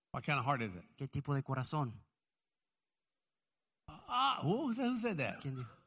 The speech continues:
Speaker 1: One of my elders is
Speaker 2: Uno
Speaker 1: really
Speaker 2: de los,
Speaker 1: saved.
Speaker 2: uno de los
Speaker 1: Amen.
Speaker 2: ancianos <laughs> verdaderamente está salvo.
Speaker 1: Amen. What kind of heart?
Speaker 2: ¿Qué tipo de corazón?
Speaker 1: I would say,
Speaker 2: Yo digo,
Speaker 1: and I've read this over and over, I,
Speaker 2: y lo
Speaker 1: I
Speaker 2: he
Speaker 1: always
Speaker 2: leído vez
Speaker 1: wondered,
Speaker 2: tras vez, y yo a veces me
Speaker 1: what
Speaker 2: pregunto,
Speaker 1: is a good, honest heart?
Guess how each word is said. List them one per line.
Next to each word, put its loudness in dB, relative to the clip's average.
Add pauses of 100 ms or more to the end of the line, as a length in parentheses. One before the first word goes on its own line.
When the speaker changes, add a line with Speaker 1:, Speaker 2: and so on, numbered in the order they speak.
(340)
Speaker 1:
One 2
of 0
my 0
elders 2
is -4
Speaker 2:
Uno 0
Speaker 1:
really 2
Speaker 2:
de 6
los, 8
Speaker 1:
saved. 2
Speaker 2:
uno 4
de 6
los 4
Speaker 1:
Amen. 0
Speaker 2:
ancianos 6
<laughs> 2
verdaderamente 2
está -2
salvo. 0 (120)
Speaker 1:
Amen. -2 (680)
What 4
kind 6
of 8
heart? 8 (120)
Speaker 2:
¿Qué -4
tipo 0
de 4
corazón? 10 (460)
Speaker 1:
I 12
would 2
say, -4
Speaker 2:
Yo 4 (120)
digo, 2 (280)
Speaker 1:
and 4
I've 2
read 2
this -4
over 0
and 0
over, 0
I, 0 (160)
Speaker 2:
y 4
lo 8
Speaker 1:
I 8
Speaker 2:
he 10
Speaker 1:
always 6
Speaker 2:
leído 4
vez 4
Speaker 1:
wondered, 4
Speaker 2:
tras 4
vez, 0
y -6
yo 4
a 0
veces 0
me -2
Speaker 1:
what 6
Speaker 2:
pregunto, 4
Speaker 1:
is -4 (120)
a 0
good, 4
honest 4
heart? 2